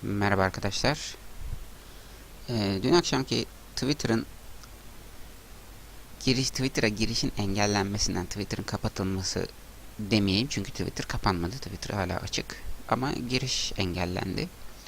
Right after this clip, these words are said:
Bu engellemeden sonra ben Twitter kullanmayan biri olarak yine de kullanan arkadaşlara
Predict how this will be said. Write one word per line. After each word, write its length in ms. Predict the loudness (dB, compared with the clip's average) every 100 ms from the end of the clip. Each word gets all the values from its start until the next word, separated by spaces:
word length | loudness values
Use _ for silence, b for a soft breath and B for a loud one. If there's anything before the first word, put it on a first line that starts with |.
| B B -10 0
Bu 140 | 4
engellemeden 560 | 6 6 6 6 6 4
sonra 320 | 4 4 4 0 -6 -12 -4
ben 100 | -2
Twitter 340 | 0 0 0 2
kullanmayan 560 | 6 8 8 6 6
biri 140 | 4 6
olarak 420 | 6 4 4 6
yine 180 | 6 6
de 160 | 2 0
kullanan 420 | 0 2 4 2
arkadaşlara 720 | 2 2 4 4 2 0 -2